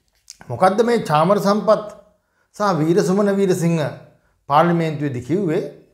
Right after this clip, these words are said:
මේක ධම්මවිජය හාමුදුරුවෝ කොහොමද දැක්කේ? ඒ කතාව තමයි අද අපේ මාතෘකාව. චාමර සම්පත්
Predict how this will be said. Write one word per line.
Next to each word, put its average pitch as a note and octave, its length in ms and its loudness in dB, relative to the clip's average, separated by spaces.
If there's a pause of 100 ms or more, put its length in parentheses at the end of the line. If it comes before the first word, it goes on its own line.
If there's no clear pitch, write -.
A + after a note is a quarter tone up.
(460)
මේක D#3+ 440 2 (520)
ධම්මවිජය F#3 600 0
හාමුදුරුවෝ F#3+ 640 0 (340)
කොහොමද F#3+ 340 0 (100)
දැක්කේ? D3+ 420 0 (840)
ඒ E3 100 0
කතාව G3+ 360 4
තමයි F3 280 0 (500)
අද D3 140 -4
අපේ D#3 200 2
මාතෘකාව. A2+ 600 -2 (1900)
චාමර G#3 320 4
සම්පත් A3+ 480 0